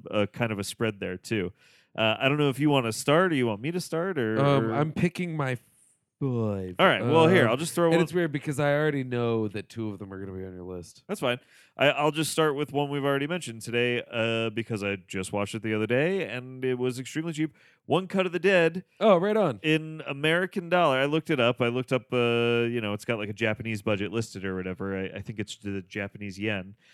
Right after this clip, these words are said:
Speaker 1: And I translated it to U S dollars. That movie cost twenty-seven thousand dollars.
Speaker 2: That's insane.
Speaker 1: Yes.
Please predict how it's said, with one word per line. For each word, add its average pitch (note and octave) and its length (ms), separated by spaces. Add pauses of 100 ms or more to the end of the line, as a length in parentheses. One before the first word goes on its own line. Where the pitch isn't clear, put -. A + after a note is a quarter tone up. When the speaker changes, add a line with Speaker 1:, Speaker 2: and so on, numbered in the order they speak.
(220)
Speaker 1:
And A#2 200
I A#2+ 80
translated C#3 600
it D3 180
to C#3+ 120
U C#3 240
S C#3+ 120
dollars. D3 380
That D#3+ 220
movie D#3+ 280
cost B2+ 320
twenty-seven D3+ 680 (100)
thousand C3+ 500
dollars. - 600 (580)
Speaker 2:
That's D#3+ 200
insane. C3 440 (120)
Speaker 1:
Yes. - 420